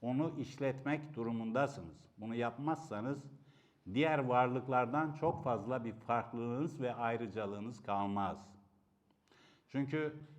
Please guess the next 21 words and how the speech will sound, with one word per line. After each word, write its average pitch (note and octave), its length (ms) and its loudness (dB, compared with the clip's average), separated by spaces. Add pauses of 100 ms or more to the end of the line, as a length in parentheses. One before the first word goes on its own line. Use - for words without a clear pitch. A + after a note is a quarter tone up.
(100)
hayvanlar C#3+ 680 8
da A2 80 2
yaşar F2 380 -2
arkadaşlar. D#2+ 680 -10 (500)
Bitkiler D#3 580 2
de C#3 180 0
bilirsiniz A#2+ 560 -2
malum A2 520 0
biyoloji G2+ 400 -2
derslerinde G2+ 560 0
gördünüz, G#2 540 -2
canlılar D3 500 8
alemine B2 560 4
dahildir. F2 640 -6 (760)
Otlar D#3+ 560 4
da G2+ 160 2
canlıdır. E2+ 720 -4 (1800)
Öküzler D#3+ 640 8
de A2+ 200 4
doğar, A#2+ 500 8
büyür, A2+ 500 2